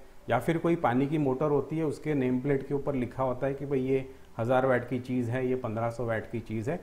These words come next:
और उस हिसाब से हम इन्वर्टर या फिर हमारा जो भी सोलर पीसीयू लेना होता है उसको ख़रीद लेते हैं। और फिर ख़रीदने के बाद में हम वो पानी की मोटर उसके ऊपर स्टार्ट करने की ट्राई करते हैं और हमारा जो इन्वर्टर होता है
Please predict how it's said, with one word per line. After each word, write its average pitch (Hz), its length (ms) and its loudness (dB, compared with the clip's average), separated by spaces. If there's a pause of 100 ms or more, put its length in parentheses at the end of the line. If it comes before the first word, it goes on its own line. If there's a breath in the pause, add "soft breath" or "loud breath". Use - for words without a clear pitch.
(220 loud breath)
और 156 120 4
उस 165 180 2
हिसाब 160 280 4
से 170 120 -2
हम 160 200 0
इन्वर्टर 135 460 4
या 135 120 4
फिर 135 180 -2
हमारा 120 260 0
जो 123 160 0
भी 127 140 0
सोलर 120 300 0
पीसीयू 120 380 -2
लेना 107 280 0
होता 104 260 -4
है 135 120 -2
उसको 147 340 -6 (380 loud breath)
ख़रीद 127 260 2
लेते 98 280 -2
हैं। 90 120 -10 (300 loud breath)
और 127 80 4
फिर 208 200 6
ख़रीदने 156 440 0
के 185 100 2
बाद 147 280 4
में 170 80 -2
हम 156 180 0
वो 156 140 0
पानी 131 280 0
की 156 80 -2
मोटर 135 260 0
उसके 147 260 -2
ऊपर 143 200 0
स्टार्ट 120 340 0
करने 120 320 -4
की 127 60 -4
ट्राई 120 280 -2
करते 120 320 -8
हैं 180 80 -4
और 160 80 -2
हमारा 123 340 0
जो 127 200 -2
इन्वर्टर 120 420 -2
होता 113 280 -2
है 143 200 -4